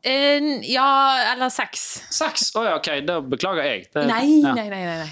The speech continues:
Speaker 1: Herregud. Det
Speaker 2: Ja.
Speaker 1: går helt fint.
Speaker 2: Jeg har ikke hatt T V tre på noen år, skjønner du, men jeg, eh, vet nå hvem du er.
Speaker 1: <laughs> Det er
Speaker 2: Eh,
Speaker 1: hyggelig.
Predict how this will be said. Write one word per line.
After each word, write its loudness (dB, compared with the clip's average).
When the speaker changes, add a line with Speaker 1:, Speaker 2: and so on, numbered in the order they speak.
Speaker 1:
Herregud. -4
Det -18
Speaker 2:
Ja. 0
Speaker 1:
går -2
helt -4
fint. -10
Speaker 2:
Jeg 0
har -2
ikke -4
hatt -4
T -4
V -2
tre -6
på -10
noen 0
år, 0
skjønner -2
du, 2
men 0
jeg, -2
eh, -2
vet -2
nå -4
hvem -4
du 0
er. -4
Speaker 1:
<laughs> -20
Det -4
er 0
Speaker 2:
Eh, 0
Speaker 1:
hyggelig. -4